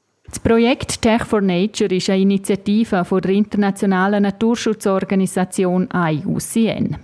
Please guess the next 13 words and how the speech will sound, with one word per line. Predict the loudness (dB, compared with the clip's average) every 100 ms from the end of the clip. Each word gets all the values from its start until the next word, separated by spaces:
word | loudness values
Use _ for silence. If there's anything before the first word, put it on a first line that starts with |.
| -6
Mittels | -4 -2 -4 -2
moderner | 0 0 0 0 0
Technologien | -2 -2 0 0 0 0 0 0 -4 -10 -16 -16
sollen | -2 0 0 0
die | 0
Anstrengungen | 0 0 -2 -2 0 2 0
im | 0 0
Naturschutz | 0 -2 0 0 -2 -6 -6 -4
verbessert | -4 0 0 0 -2 -4 -2
werden. | -2 -2 -4 -6 -6 -10 -10 -6
Der |
Schweizerische | -2 0 -2 -2 -2 0 0
Nationalpark | 2 0 -2 0 0 0 0 0 -2 -2